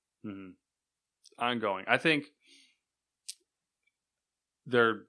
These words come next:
you know, I've said this before, but I think they're not gonna really be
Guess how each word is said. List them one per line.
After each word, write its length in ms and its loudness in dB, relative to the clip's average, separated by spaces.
you 140 -4
know, 240 -6
I've 120 -2
said 180 2
this 140 -10
before, 260 -14
but 100 -10
I 60 -8
think 220 -10
they're 120 -8
not 220 -6
gonna 120 -8
really 300 -10
be 460 -14